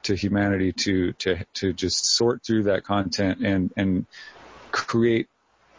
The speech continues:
the, uh, I mean, that's kinda how they do reality t-,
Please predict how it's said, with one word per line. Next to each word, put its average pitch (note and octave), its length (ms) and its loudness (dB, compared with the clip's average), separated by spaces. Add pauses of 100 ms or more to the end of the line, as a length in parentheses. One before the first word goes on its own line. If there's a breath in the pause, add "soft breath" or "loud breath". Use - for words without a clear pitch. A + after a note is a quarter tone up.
(140)
the, G#2 320 4
uh, G2 280 4 (280 loud breath)
I - 20 0
mean, C#3 140 4
that's C#3+ 160 2
kinda D#3+ 260 2
how C#3+ 140 4
they C3+ 120 2
do B2+ 220 2
reality B2 480 4
t-, A#2+ 240 0